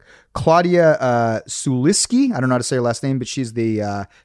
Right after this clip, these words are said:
the girlfriend of pop star, uh, Phineas, who is the brother of Billie Eilish, obviously. Uh, I'm sure you guys read this, this, this piece that Max sent.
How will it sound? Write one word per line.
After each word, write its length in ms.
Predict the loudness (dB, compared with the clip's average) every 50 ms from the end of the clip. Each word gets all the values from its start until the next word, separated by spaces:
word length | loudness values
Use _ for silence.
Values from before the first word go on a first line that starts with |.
| _ _ _
the 100 | -8 -8
girlfriend 500 | -2 2 4 4 4 4 2 -2 -2 -2
of 160 | -4 -6 -6
pop 240 | -2 -2 -2 -2 -2
star, 280 | -2 -2 0 0 0 -2
uh, 300 | -4 -4 -4 -4 -4 -6 -8
Phineas, 480 | -2 0 0 2 2 0 -4 -6 -4
who 120 | -2 0 0
is 200 | 0 -2 -2 -4
the 80 | -6 -2
brother 300 | 0 0 0 0 -2 -4
of 220 | -4 -8 -6 -2
Billie 260 | -2 -2 -2 -2 -6
Eilish, 500 | -8 -10 -8 -8 -8 -10 -12 -16 -18 -16 -14
obviously. 480 | -14 -12 -12 -12 -14 -10 -10 -10 -10 -12 _ -20 -20 -20 -20 _ _
Uh, 520 | -4 -2 0 0 0 0 0 -2 -2 -4 -6 -10 -18 -20 _ _ -20 -20 _ _ _ _ _ _ _ -2
I'm 80 | -2 0
sure 160 | 2 4 4
you 80 | 4 6
guys 240 | 6 4 4 4 2
read 180 | 2 2 4
this, 240 | 2 0 0 0 -2
this, 240 | -2 -2 -2 -2 -4
this 180 | -4 -6 -6 -6
piece 300 | -6 -4 -4 -4 -4 -4
that 160 | -6 -8 -6
Max 380 | -4 -4 -4 -4 -6 -8 -10 -12
sent. 500 | -6 -2 -2 0 0 -2 -6 -8 -14